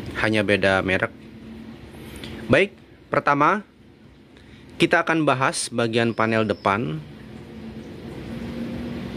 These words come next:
kemudian kita akan bahas bagian panel belakang, dan selanjutnya kita akan tes suaranya, kemudian terakhir kita akan bongkar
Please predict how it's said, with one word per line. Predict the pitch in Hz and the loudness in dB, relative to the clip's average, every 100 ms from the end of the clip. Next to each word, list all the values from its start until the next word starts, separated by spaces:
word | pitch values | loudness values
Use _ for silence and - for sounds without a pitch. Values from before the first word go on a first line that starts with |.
| - - - - | -8 -8 -6 4
kemudian | 127 127 127 120 | 8 8 8 2
kita | 123 113 | 2 0
akan | - 110 110 110 | 2 0 2 2
bahas | 101 120 - - | 2 0 -2 -6
bagian | - 95 95 98 92 | -2 0 2 0 2
panel | 98 95 90 | 2 2 2
belakang, | 87 85 - 110 127 139 139 - | 2 2 2 2 2 -2 -8 -2
dan | 110 127 | 2 2
selanjutnya | - 123 123 127 - 139 175 185 - - - - - - - - - - - - - - | 2 2 2 0 2 2 2 0 -12 -20 -20 -20 -20 -20 -20 -20 -20 -20 -18 -16 -14 0
kita | - 156 170 151 | 4 4 4 2
akan | - 143 143 | 2 0 0
tes | 135 175 - | 0 0 0
suaranya, | - 139 123 113 101 131 170 - - - | 2 4 4 2 0 -2 -6 -16 -20 -2
kemudian | 123 123 113 131 143 151 156 156 - - | 4 6 8 6 6 2 -4 -8 -14 -12
terakhir | - 117 107 131 | 0 0 0 -4
kita | - 120 113 113 | -6 0 0 0
akan | - 113 113 110 110 | -4 -2 0 2 2
bongkar | 101 104 98 110 120 | 6 6 6 2 0